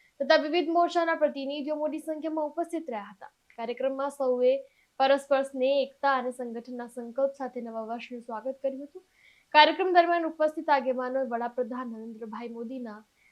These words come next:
નેતૃત્વ હેઠળ દેશના સર્વાંગી વિકાસ, એક ભારત શ્રેષ્ઠ ભારતના વિઝન તથા રાજ્યના મુખ્યમંત્રી ભૂપેન્દ્રભાઈ પટેલના સુશાસનના પ્રયત્નોને પણ બિરદાવ્યા હતા.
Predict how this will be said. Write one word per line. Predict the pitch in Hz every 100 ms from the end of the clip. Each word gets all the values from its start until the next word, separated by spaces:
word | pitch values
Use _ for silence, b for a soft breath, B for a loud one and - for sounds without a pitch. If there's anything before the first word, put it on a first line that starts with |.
| b
નેતૃત્વ | 262 302 320 359 381
હેઠળ | 359 294 - 320
દેશના | 254 262 254 269
સર્વાંગી | 269 247 226 233 226
વિકાસ, | 214 208 226 214 247 _ _ _ -
એક | 311 277
ભારત | 285 311 320 320 -
શ્રેષ્ઠ | - 294 311 -
ભારતના | 254 254 240 233 240 233
વિઝન | 214 233 247 202 - _ _ _ _
તથા | 262 302
રાજ્યના | 302 294 285 339 370
મુખ્યમંત્રી | 320 330 330 311 302 311
ભૂપેન્દ્રભાઈ | 269 285 294 302 302 330 285 302
પટેલના | 269 269 254 247 240 262 _ _ _ _
સુશાસનના | 349 381 359 311 294 - 285 269
પ્રયત્નોને | 254 - 233 247 247 254 233
પણ | 233 302 233
બિરદાવ્યા | 214 208 233 208 202
હતા. | 202 -